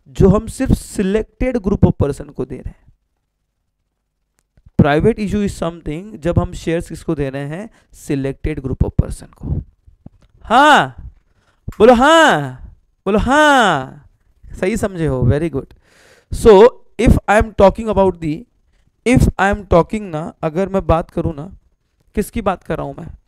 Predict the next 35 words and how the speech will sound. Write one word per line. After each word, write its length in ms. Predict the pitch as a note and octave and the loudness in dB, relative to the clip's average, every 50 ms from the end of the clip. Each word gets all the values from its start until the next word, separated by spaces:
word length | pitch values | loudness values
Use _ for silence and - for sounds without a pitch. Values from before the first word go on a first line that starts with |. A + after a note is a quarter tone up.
| - F3+ | -6 -2
If 160 | A3 - - | -2 0 0
I 200 | - - F3 F3+ | 0 -4 -4 -4
am 100 | F#3+ - | -6 -4
talking 320 | - D#3 D3 - F#3 F3+ | -4 -4 -4 -4 -6 -8
about 360 | F3+ D#3+ D3+ E3 E3+ E3 - E3 | -6 -4 -2 0 -2 -2 -2 -4
the 120 | D#3+ C3 | -2 -2
what 180 | D3 C#3+ C3+ - | -2 -2 -2 -4
बेटा 240 | C#3+ C#3+ - C#3 | -8 -8 -6 -6
आपका? 340 | C3+ B2+ - - D#3 F3+ G#3 _ _ _ _ _ _ _ _ _ _ _ _ _ _ _ _ _ _ _ _ _ _ _ _ _ _ _ _ _ _ _ _ - - - - - - - - - - - - - - - - - - - - | -8 -8 -8 -10 -12 -14 -14 _ _ _ _ _ _ _ _ _ _ _ _ _ _ _ _ _ _ _ _ _ _ _ _ _ _ _ _ _ _ _ _ -6 -4 -4 -4 -4 -6 -8 -6 -4 -4 -2 -2 -2 -4 -6 -6 -10 -14 -10 -8
Issues 440 | F#3 F3+ - - - B3 B3 G3+ - | -6 -4 0 2 2 4 4 2 0
की, 160 | - - G3+ | -2 -10 -6
तो 100 | - - | -6 -4
अलग-अलग 480 | - - F#3 G#3+ A#3+ A3 A3+ A3+ G#3+ - | 0 0 0 0 0 0 -2 -4 -2 -2
type 220 | G3+ G3 G3 F#3+ | -2 -2 -2 -2
के 160 | - G#3 G3 | -4 -6 -6
issues 280 | F#3 - - F#3+ F3 E3 | -6 -4 -4 -4 -2 -2
आते 220 | D#3+ C#3+ - - | -2 -4 -6 -10
हैं, 300 | F3 D#3+ C3+ - - - _ _ - _ _ _ _ _ _ _ _ _ - | -12 -12 -14 -16 -16 -18 _ _ -20 _ _ _ _ _ _ _ _ _ 0
अलग-अलग 600 | A3+ B3 C4+ C#4+ C#4+ A#3+ - - A3+ A#3+ B3+ A3+ _ - | 2 2 4 4 0 0 0 -2 -2 -2 -2 -6 _ -4
type 220 | A3 A3 A3 G3+ - | -2 0 0 -2 -2
के 120 | - A3+ | -4 -4
इश्यूज 340 | G#3+ G3 - - G#3+ G3+ G3+ | -4 -4 -4 -4 -4 -2 -4
आते 240 | F3+ D#3 - - G#3+ | -4 -4 -4 -6 -6
हैं 60 | A3 | -6
आपके, 360 | A3 A3 - - - - - _ _ - _ _ _ _ _ _ _ _ _ _ - | -6 -8 -8 -10 -12 -16 -16 _ _ -20 _ _ _ _ _ _ _ _ _ _ 0
अलग-अलग 640 | E3+ F3+ G3+ A#3 C4+ C4 A3+ - - F#3+ F3+ D#3 C#3+ | 0 2 2 2 0 -2 -4 -4 -4 -4 -2 -4 -4
भिन्न-भिन्न 1000 | C3+ C3+ C3+ - B3+ C4 C#4 C#4 C#4 C#4+ C#4 A#3+ F3+ E3+ G#3+ B3 B3 B3 B3 B3 A3+ | -4 2 2 2 2 2 -2 -4 -2 0 0 0 2 2 2 2 2 -4 -6 -6 -2
प्र-, 180 | - - F#3 | 0 0 0
प्रकार 640 | - - - - - - E3+ D#3 - D#3+ D#3 D#3 D#3+ | 0 -2 -6 -6 -2 -2 -2 -2 -2 -6 -6 -6 -8
के 160 | - - C#3+ | -8 -10 -10
issues 280 | C3+ - - - C3 - | -10 -10 -10 -12 -12 -12
होते 220 | - - - - _ | -14 -16 -18 -20 _
हैं, 60 | _ _ _ _ _ _ _ _ _ _ _ - | _ _ _ _ _ _ _ _ _ _ _ -2
ठीक 180 | - - G3 - | -2 -2 0 0
है। 220 | A3+ G#3 D3 - | -2 -2 -2 -4